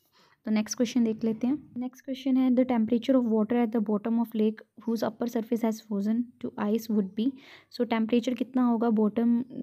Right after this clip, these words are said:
of lake पे जिसका अपर सरफेस फ्रीज हो गया है? So that temperature is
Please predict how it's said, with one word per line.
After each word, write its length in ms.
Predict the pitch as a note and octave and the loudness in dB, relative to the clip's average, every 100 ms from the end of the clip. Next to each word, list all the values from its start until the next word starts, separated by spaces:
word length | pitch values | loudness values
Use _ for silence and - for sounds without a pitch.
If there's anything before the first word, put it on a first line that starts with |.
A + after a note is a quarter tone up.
| A#3+ - | -6 -4
of 80 | A3 | -4
lake 320 | A3 G#3+ G#3+ | 0 0 0
पे 220 | - C4+ D#4+ | -2 -4 -2
जिसका 260 | A3+ A3 A#3 | -4 -4 -6
अपर 220 | A3 A#3+ | -4 -4
सरफेस 440 | A#3 G#3+ A#3 A#3 - | -4 -4 -2 -4 -2
फ्रीज 220 | A3+ A3 | 0 2
हो 80 | A3 | 0
गया 200 | G#3+ G#3+ | 2 0
है? 120 | C#4+ - - - - _ - | -2 -6 -20 -20 -20 _ -4
So 100 | A#3 | -2
that 240 | A3 A3+ | 0 -2
temperature 680 | B3 A3 G#3+ A3 A3 B3 - | 0 0 2 0 0 -2 0
is 180 | A3+ A3 | -2 0